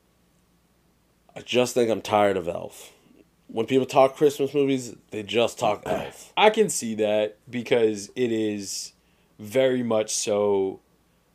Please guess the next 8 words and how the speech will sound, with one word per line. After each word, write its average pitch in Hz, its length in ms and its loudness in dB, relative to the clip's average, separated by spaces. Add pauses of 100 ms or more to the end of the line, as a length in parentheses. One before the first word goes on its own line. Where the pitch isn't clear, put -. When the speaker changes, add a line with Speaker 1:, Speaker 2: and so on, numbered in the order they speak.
(400)
Speaker 2:
one 113 300 0
of 104 160 -2
the 110 120 -4
forefront 101 640 0 (720)
holiday 82 340 -2
movies. 65 480 -16
Speaker 1:
Yeah. 135 160 6
Speaker 2:
It's, - 320 -8